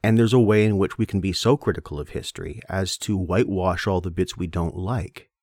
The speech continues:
and therefore no longer know ourselves. And now, before I move on to apply Nietzsche's view of history to current events,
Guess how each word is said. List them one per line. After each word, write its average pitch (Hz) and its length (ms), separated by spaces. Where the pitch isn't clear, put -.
and 113 200
therefore 117 360
no 113 160
longer 95 360
know 92 300
ourselves. - 680
And 120 120
now, 180 180
before 175 440
I 214 120
move 131 260
on 131 200
to 98 240
apply 139 460
Nietzsche's 120 580
view 98 320
of 101 100
history 107 320
to 87 80
current 92 340
events, 80 680